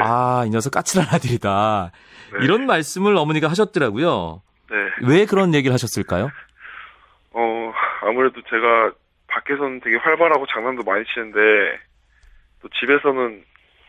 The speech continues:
Speaker 2: 그렇게 또 장난도 많이 치는 편이 아니고 그냥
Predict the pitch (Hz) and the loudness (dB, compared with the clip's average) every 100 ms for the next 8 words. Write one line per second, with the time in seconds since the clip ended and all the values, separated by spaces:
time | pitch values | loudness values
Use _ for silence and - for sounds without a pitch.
0 | _ 127 123 123 - 117 - 117 131 131 | _ -4 0 -2 -2 -8 -8 -6 -4 -2
1 | 123 101 107 117 139 131 - 123 107 101 | -4 -4 -6 -12 -14 -14 -12 -8 -8 -8
2 | 107 104 107 101 95 | -12 -18 -10 -10 -10